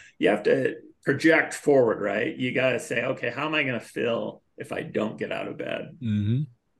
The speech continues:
Speaker 1: And that, that helps. Yeah,
Speaker 2: Yes.
Speaker 1: I ki-, I kinda tell, like, you know, just in making decisions, like, I tell Thomas that when he's torn between two things, I'm like, "Well, you know, okay, just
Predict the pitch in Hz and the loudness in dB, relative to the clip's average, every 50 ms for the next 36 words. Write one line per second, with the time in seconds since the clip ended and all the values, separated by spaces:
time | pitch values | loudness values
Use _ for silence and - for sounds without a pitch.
0 | _ _ _ - - 117 107 101 101 98 95 92 92 90 - - - - 277 139 | _ _ _ -6 -4 -2 -2 -2 -2 -4 -4 -6 -6 -8 -10 -12 -14 -12 -8 -6
1 | 127 - - - - 165 165 170 - - 247 247 - - - - - _ _ _ | -6 -6 -6 -6 -8 -8 -8 -6 -6 -8 -8 -8 -10 -14 -18 -20 -20 _ _ _
2 | _ _ _ _ _ _ _ _ _ _ _ - 67 67 - 131 - - - - | _ _ _ _ _ _ _ _ _ _ _ -6 -6 -6 -6 -8 -12 -18 -14 -12
3 | - - - 151 - - - _ _ _ _ _ _ _ _ _ _ - 175 165 | -12 -10 -8 -10 -10 -10 -16 _ _ _ _ _ _ _ _ _ _ -8 -8 -4
4 | 165 202 175 156 139 - - 151 139 131 127 - - 123 127 127 - - - _ | -2 -2 0 0 -2 0 0 2 2 2 2 0 -2 0 0 0 0 -2 -10 _
5 | - - - 135 123 120 113 151 151 - 143 135 110 104 127 147 - 131 107 101 | -6 -2 0 2 2 2 0 -2 -2 -2 -2 0 2 2 2 2 0 -4 -4 -4
6 | 101 - - 117 101 90 101 101 98 101 104 104 110 113 107 - - 127 117 117 | -4 -6 -4 -6 -8 -6 -8 -10 -8 -8 -8 -6 -6 -6 -6 -4 -4 -4 -4 -6
7 | - - - 135 139 123 - - - 98 98 107 110 104 101 107 110 107 - - | -6 -6 -6 -6 -6 -6 -6 -6 -6 -6 -4 -6 -6 -6 -6 -6 -6 -8 -10 -6
8 | - 123 117 113 110 107 107 104 104 - - 127 113 101 101 101 - 120 113 - | -4 -2 -2 -2 -2 -2 -2 -2 -4 -4 -4 -6 -6 -4 -6 -4 -2 -2 -2 -2
9 | - 107 107 101 95 92 - 107 107 104 107 104 110 - 139 131 131 131 139 139 | -2 -4 -4 -4 -4 -8 -10 -10 -10 -8 -8 -10 -8 -4 -2 0 0 0 0 0
10 | 147 147 - - - 120 107 107 110 - - - _ _ _ _ _ _ _ _ | -2 -2 -2 -4 -4 -4 -2 -2 -4 -4 -6 -10 _ _ _ _ _ _ _ _
11 | _ _ _ _ _ - - 127 120 120 123 127 123 - - | _ _ _ _ _ -2 0 2 2 2 0 -2 -2 -4 -10